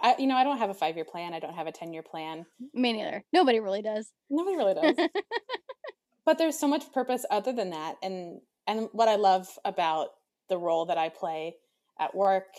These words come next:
Speaker 1: and friendships and with my, like, and who I am to myself is about that intentionality of being okay when there's no purpose and also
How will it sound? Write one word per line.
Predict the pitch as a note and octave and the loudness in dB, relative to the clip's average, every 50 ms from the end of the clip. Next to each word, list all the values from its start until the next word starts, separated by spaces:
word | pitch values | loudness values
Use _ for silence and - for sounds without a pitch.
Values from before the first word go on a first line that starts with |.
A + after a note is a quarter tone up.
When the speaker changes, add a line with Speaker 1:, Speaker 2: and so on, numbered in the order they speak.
| - - _ _ - | -20 -20 _ _ -10
Speaker 1:
and | G3 F#3 F3+ E3 D3+ D#3 C#3 C#3+ C3+ - - - - - _ _ _ - | -10 -8 -8 -8 -8 -8 -8 -10 -12 -12 -14 -18 -20 -20 _ _ _ -8
friendships | - F#3+ F3+ F#3 F3 - G3 E3+ E3+ - - - - | -6 -6 -6 -6 -6 -6 -6 -6 -6 -8 -12 -12 -10
and | F3+ F3 F3+ | -12 -10 -10
with | E3+ - | -12 -12
my, | F3 D#3+ D#3 - - - _ _ _ _ - | -12 -12 -14 -14 -18 -20 _ _ _ _ -12
like, | D#3+ D#3+ - | -10 -10 -10
and | F3 F#3 E3+ | -10 -12 -8
who | - F#3 | -6 -4
I | E3+ D#3+ D3+ | -4 -4 -4
am | - F#3 E3+ D#3+ D#3+ D#3+ D3+ C#3+ - - | -6 -6 -8 -8 -8 -10 -12 -12 -14 -14
to | - F#3+ | -12 -10
myself | D#3+ D3+ D#3+ - - F3+ B2+ C#3 G3 G#3+ - - _ _ _ _ _ _ _ _ _ _ | -10 -10 -10 -8 -8 -6 -4 -4 -4 -6 -8 -12 _ _ _ _ _ _ _ _ _ _
is | - G3 G3 F#3+ F3 F3+ - | -6 -4 -4 -4 -6 -8 -10
about | - F3 F3 E3 D#3 D#3 D3+ - - - _ _ _ _ _ _ | -8 -6 -4 -2 -2 -2 -2 -4 -6 -10 _ _ _ _ _ _
that | - F#3+ F3+ | -4 -2 -2
intentionality | - G3 F3+ - F#3+ F3+ - - E3+ E3 D#3+ E3 F3 F3 E3+ E3 E3+ E3 E3+ - - | -2 -6 -8 -10 -10 -12 -12 -12 -14 -12 -10 -10 -10 -8 -8 -10 -10 -10 -12 -10 -6
of | - E3+ D#3+ D#3+ - - - - _ _ _ _ - | -6 -6 -6 -6 -10 -18 -20 -20 _ _ _ _ -6
being | G3 B3 A#3+ C4 | -2 -2 0 0
okay | C#4+ D4 C#4+ - C#4+ C4 D#4+ D#4+ | 0 -2 0 0 0 2 0 0
when | C#4+ C4 C#4 B3 A#3 | -2 -2 -2 0 0
there's | A#3+ A3 A#3+ A3+ A#3 | 0 0 0 0 0
no | A3 A3 | -2 -2
purpose | G#3+ - G#3+ G3 G3+ G3+ G3+ G3+ G3+ - | 0 -2 -2 0 2 2 0 0 0 -4
and | - G#3 | -4 -2
also | G3 F#3+ G3 G3 - A3 G#3 G3 G3 G3 G3 F#3+ F#3+ | 0 0 0 0 0 0 2 4 6 6 6 4 2